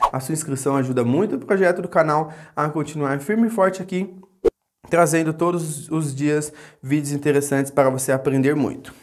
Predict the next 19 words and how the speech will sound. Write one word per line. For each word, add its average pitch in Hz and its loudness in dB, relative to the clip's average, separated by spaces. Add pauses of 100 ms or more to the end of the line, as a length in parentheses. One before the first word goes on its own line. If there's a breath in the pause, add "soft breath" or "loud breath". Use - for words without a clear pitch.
Vamos 214 4
agora 190 6
aqui 190 -2
verificar 185 -4
o 175 -4
que 196 -8
nós 196 -4
temos. - -8 (160)
Selecionar 131 -4
itens. 156 0 (340 loud breath)
Olha 160 4
o - -2
tanto 165 -2
de 143 -4
itens 143 -4
que - -12
você 143 -8
tem 143 -2 (380 loud breath)
disponíveis. 147 -2